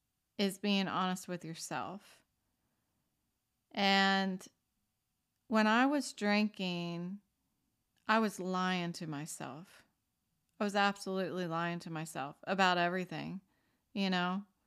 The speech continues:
everything. And so how was I able to communicate to other people if I wasn't even being honest with myself about what my motives were in any situation, um,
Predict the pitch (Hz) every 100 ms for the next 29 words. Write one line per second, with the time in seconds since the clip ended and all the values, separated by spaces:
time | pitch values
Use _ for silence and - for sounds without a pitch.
0 | _ - 226 226 226 175 160 - _ _
1 | _ 208 214 - 220 214 233 247 269 277
2 | 254 226 214 208 208 190 - 196 202 202
3 | 208 190 180 - 190 175 175 - 196 185
4 | 175 170 165 190 208 226 202 190 175 175
5 | 175 170 165 165 170 165 170 160 151 151
6 | - 190 175 160 175 170 160 160 147 -
7 | - - _ - 202 214 214 214 202 190
8 | 190 196 175 180 170 165 165 - 190 185
9 | - 190 202 202 196 185 165 160 143 147
10 | - - 101 - - - _ _ - -
11 | 175 175 170 170 165